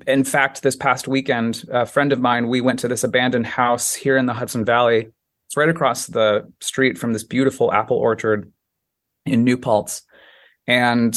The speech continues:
uh, I had passed this house a number of times and always wanted to go.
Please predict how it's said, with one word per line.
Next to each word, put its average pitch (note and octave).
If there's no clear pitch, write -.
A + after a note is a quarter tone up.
uh, A#2
I A#2
had B2+
passed D3
this A#2+
house A2
a A#2+
number A#2+
of G#2+
times A#2
and A2
always C3+
wanted A#2+
to A#2
go. A#2